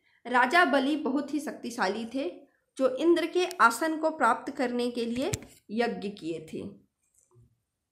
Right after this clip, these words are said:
लेकिन उनकी अंतिम परिणति मृत्यु के रूप में हुई। तात्पर्य है कि महान से महान व्यक्ति भी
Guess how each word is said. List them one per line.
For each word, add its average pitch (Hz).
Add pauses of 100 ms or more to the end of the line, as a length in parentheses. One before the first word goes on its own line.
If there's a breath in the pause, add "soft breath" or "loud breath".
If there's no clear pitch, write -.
(520)
लेकिन 262 (580)
उनकी 294
अंतिम 277 (120)
परिणति 269
मृत्यु 226
के 208
रूप 170
में 180
हुई। - (360 soft breath)
तात्पर्य 285
है 311
कि 320
महान 277
से 359
महान 269
व्यक्ति 233
भी 269